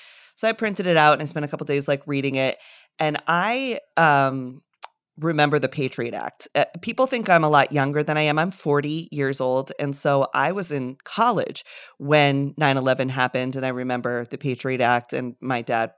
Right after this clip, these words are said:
you know, being very involved in, like, why this was all happening.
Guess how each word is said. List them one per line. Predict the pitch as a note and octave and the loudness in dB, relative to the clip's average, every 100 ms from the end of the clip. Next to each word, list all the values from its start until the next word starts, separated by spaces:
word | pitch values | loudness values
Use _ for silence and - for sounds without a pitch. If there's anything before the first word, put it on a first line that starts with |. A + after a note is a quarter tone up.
| _ _ | _ _
you | C#3+ | -4
know, | C3+ A#2 _ _ _ - | -2 -2 _ _ _ -10
being | B2+ A#2+ | -10 -6
very | B2 | -6
involved | A#2+ A#2+ D#3+ D3+ C#3+ | -4 0 2 2 -2
in, | B2 | -6
like, | A#2+ A#2+ - _ F#3+ - | -6 -10 -16 _ -20 -14
why | B2+ A#2 A2 | -2 -2 -2
this | A2+ | -8
was | A#2+ B2 | -10 -8
all | A#2 | -6
happening. | G3+ G3 F3+ D#3+ | -4 -4 -4 -8